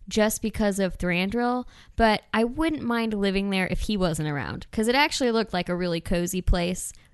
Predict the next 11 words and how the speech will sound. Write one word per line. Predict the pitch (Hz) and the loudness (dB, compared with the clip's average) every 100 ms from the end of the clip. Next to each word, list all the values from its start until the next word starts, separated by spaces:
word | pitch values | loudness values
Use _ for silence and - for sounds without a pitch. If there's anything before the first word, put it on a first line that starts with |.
| - | -14
Maybe | - 214 220 233 240 247 | -6 0 2 2 2 0
kind | 254 254 240 | 0 -2 -2
of | 233 | -4
Hobbit | 240 262 269 262 | -2 0 0 -2
Hole-like | 277 269 269 294 285 | -4 -4 -4 -6 -8
because | 240 226 220 | -6 -4 -2
of | 208 | -2
all | 208 214 | 0 0
the | 202 | 0
rich | 190 196 208 208 - | -2 -4 -6 -6 -10
textures. | - 220 214 - - 247 254 269 - | -8 -8 -8 -10 -8 -6 -6 -6 -10